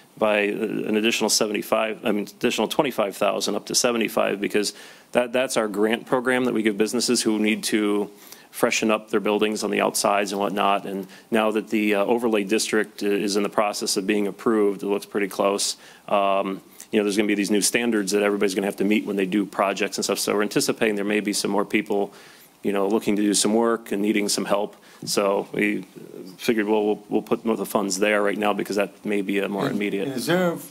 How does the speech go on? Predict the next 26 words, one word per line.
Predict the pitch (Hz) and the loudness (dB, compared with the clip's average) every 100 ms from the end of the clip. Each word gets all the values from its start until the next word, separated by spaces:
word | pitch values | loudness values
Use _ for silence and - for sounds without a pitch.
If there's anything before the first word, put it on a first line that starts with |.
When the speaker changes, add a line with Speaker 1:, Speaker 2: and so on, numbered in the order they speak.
| - | -14
Speaker 2:
is | 135 | -8
there | 139 135 | -2 -2
a | 120 | -2
financial, | - 127 117 110 107 120 - 143 135 131 131 - 110 | -4 0 0 -2 -4 -6 -8 -6 -6 -6 -12 -12 -2
um, | 104 98 98 92 92 87 - - _ _ - | 0 0 -2 -6 -10 -16 -20 -20 _ _ -10
a | 87 - - - - | -10 -10 -20 -20 -4
cap | 110 104 110 95 | 0 2 0 -6
or | 98 | -8
anything | 107 107 | -4 -4
like | 98 | -4
that | 107 104 | 0 0
as | 95 | 0
far | - 92 | 0 0
as | 90 | 0
somebody | - 104 107 | -6 -4 -4
applying | - - 92 95 104 | -4 -2 0 0 -6
for | - 101 | -8 -6
the, | 95 92 | -6 -8
for | - 95 90 | -8 -6 -6
Speaker 1:
The | 90 | -6
Speaker 2:
the | 90 110 | 0 2
Speaker 1:
loan? | 107 104 | 2 2
Speaker 2:
loan? | 104 117 139 | 0 -2 -2
Speaker 1:
Or | 123 | 0
the, | 113 113 | 2 2
well, | 139 | 2